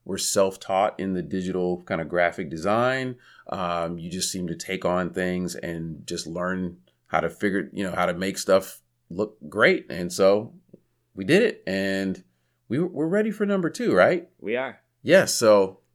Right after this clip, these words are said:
Speaker 1: look out for another one coming soon.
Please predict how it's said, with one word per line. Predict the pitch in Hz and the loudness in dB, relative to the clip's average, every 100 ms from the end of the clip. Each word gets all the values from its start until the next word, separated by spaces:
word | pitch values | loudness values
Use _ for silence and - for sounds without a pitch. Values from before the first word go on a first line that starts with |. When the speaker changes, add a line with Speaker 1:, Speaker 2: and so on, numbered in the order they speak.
| _ | _
Speaker 1:
look | 113 190 | -2 2
out | 185 185 | 2 2
for | |
another | 180 160 196 160 | 4 6 6 6
one | 113 101 95 | 4 2 0
coming | - 131 110 98 | 0 2 2 0
soon. | - 180 117 87 - | 0 0 0 -2 -8